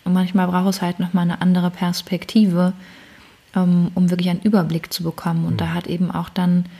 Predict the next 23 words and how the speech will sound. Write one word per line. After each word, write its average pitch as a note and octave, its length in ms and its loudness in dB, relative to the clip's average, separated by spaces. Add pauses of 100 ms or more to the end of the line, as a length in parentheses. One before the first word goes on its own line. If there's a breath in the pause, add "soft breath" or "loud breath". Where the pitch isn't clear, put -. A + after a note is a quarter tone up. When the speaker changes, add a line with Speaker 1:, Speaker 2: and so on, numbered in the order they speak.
(280 loud breath)
Speaker 1:
das F3 140 -6
Gefühl, F#3+ 280 0
nicht F#3 360 4
mehr F3 220 0
weiter F#3+ 280 -2
zu F#3+ 220 -4
wollen, F3+ 240 2
ganz F3 220 0
viel A#3+ 320 2
mit F3+ 220 2
dem E3+ 200 2
Ego E3 500 2
zu - 140 -6
tun. E3 320 -2
Also D#3 220 -4
dem F3 320 4
Teil F#3 400 0
unseres E3+ 420 0
Selbst, F3+ 460 -2
der E3+ 100 -2
glaubt, F3+ 580 0
dass D#3+ 180 -4
er E3 300 -2